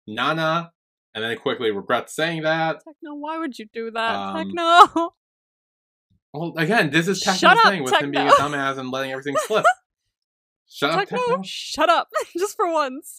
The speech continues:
Speaker 2: I love you, but shut up.
Speaker 1: Remember, he can't keep a secret. That's, like,
Speaker 2: He
Speaker 1: his
Speaker 2: should
Speaker 1: shtick.
Speaker 2: have learned by now. He does work for the government. I feel like he would have picked up a couple tips. <laughs>
Speaker 1: Maybe he's only good at keeping government secrets
Speaker 2: <laughs>
Speaker 1: instead, but, like, all personal stuff is, like, all out
Speaker 2: It's
Speaker 1: the
Speaker 2: okay,
Speaker 1: window.
Speaker 2: it's not classified, so I can tell whoever I want.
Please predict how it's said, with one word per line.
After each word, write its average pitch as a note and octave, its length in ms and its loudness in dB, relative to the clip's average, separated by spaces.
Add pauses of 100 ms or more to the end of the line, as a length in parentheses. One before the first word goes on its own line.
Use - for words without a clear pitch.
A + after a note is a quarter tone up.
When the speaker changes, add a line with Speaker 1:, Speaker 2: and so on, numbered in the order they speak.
Speaker 2:
I C4+ 60 -2
love C#4 280 -4
you, A3+ 220 -6
but C4 140 -20
shut - 340 -14
up. - 80 -14 (560)
Speaker 1:
Remember, A#3 320 2
he E3+ 140 0
can't F#3+ 200 -2
keep G#3 120 -6
a G#3+ 80 -2
secret. B3+ 340 -2
That's, D#3+ 220 -2
like, F#3+ 100 -4
Speaker 2:
He G#3 80 -2
Speaker 1:
his A#4+ 180 2
Speaker 2:
should - 200 0
Speaker 1:
shtick. C5+ 80 4
Speaker 2:
have A4+ 120 2
learned E4 540 4
by A3+ 160 4
now. A3+ 380 0
He E4 220 -2
does F#4 220 0
work E4+ 240 -6
for - 140 -8
the A3 140 -4
government. A3+ 400 0
I C4 80 -2
feel F4+ 200 -2
like E4+ 120 -2
he D#4 80 0
would C#4 140 0
have C#4 60 -4
picked D4 220 -8
up D4+ 100 -6
a B3+ 60 -8
couple C#4+ 300 -6
tips. - 480 -12 (400)
<laughs> - 1600 -18
Speaker 1:
Maybe C#3+ 260 0
he's F#3+ 100 -2
only F3+ 140 -2
good E3+ 120 2
at E3 60 -8
keeping E3 200 -4
government B2 400 -4
secrets A2+ 400 2
Speaker 2:
<laughs> A#2 40 -6
Speaker 1:
instead, A#2 440 -6
but, A#2+ 140 -4
like, A#2 140 -4
all B2 200 2
personal B2 340 -4
stuff G#2+ 200 -4
is, G2+ 100 -4
like, G#2+ 200 -2
all A#2 160 0
out A2 60 2
Speaker 2:
It's - 100 -2
Speaker 1:
the - 60 -2
Speaker 2:
okay, - 80 -2
Speaker 1:
window. F4+ 240 -2
Speaker 2:
it's - 100 -12
not D4+ 160 -6
classified, D4 540 -2
so - 100 -12
I A#3 100 -8
can - 140 -12
tell A#3 160 -6
whoever A#3 420 -8
I C#4+ 80 -2
want. D4+ 480 -14